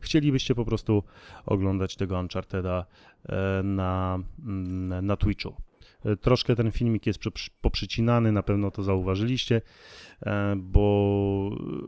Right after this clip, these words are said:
były tam niektóre takie momenty, gdzie biegłem, biegłem, biegłem, biegłem, biegłem, zginąłem, biegłem, biegłem, biegłem, biegłem, zginąłem, e, i dziesięć minut tak naprawdę to było biegu. <laughs> Czasami takie, łapie się takie striki ginięcia po prostu,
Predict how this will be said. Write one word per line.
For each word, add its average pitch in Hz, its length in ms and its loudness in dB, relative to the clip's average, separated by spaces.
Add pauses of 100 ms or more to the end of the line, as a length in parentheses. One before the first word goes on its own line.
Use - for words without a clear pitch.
były 143 420 8
tam 120 280 4
niektóre 113 320 2
takie 110 240 0
momenty, 110 480 4
gdzie 101 260 0
biegłem, 104 560 4
biegłem, 98 440 4
biegłem, 95 400 2
biegłem, 90 360 -2
biegłem, 98 380 0
zginąłem, 104 720 6
biegłem, 98 480 4
biegłem, 95 380 0
biegłem, 95 380 0
biegłem, 95 440 0
zginąłem, 101 760 4 (640)
e, 98 380 -2
i 95 540 0 (480)
dziesięć 104 360 -2
minut 101 240 0
tak - 180 -4
naprawdę 98 360 0
to 98 100 -4
było 95 220 0
biegu. 90 320 -8 (420)
<laughs> 98 380 -8
Czasami 110 340 4
takie, 107 440 4
łapie 117 340 6
się 113 160 2
takie 110 240 -2
striki 120 520 -2
ginięcia 107 640 4
po 92 120 -4
prostu, 92 460 -2